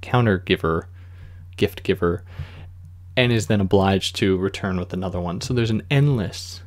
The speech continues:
uh, process by which people come to accumulate debt and repay debt. And that because these don't abide by, or they don't, they can't be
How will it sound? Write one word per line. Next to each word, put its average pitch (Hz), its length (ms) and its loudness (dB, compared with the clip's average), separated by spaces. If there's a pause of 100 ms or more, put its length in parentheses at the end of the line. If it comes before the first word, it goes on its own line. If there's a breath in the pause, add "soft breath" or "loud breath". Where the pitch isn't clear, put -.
(880 soft breath)
uh, 90 180 -4
process 104 500 2
by 87 180 6
which 87 340 0 (500)
people 202 300 2
come 202 240 2
to 95 300 2
accumulate 98 640 2 (100)
debt 95 320 2 (480 soft breath)
and 98 160 4
repay 156 480 2
debt. 110 320 -2 (880 soft breath)
And 113 160 10
that 107 160 8
because 131 280 8
these 127 180 8
don't 107 200 6
abide 101 560 4
by, 92 500 2
or 110 180 4
they 101 160 6
don't, 98 560 4
they - 80 0
can't 127 220 4
be 117 120 -2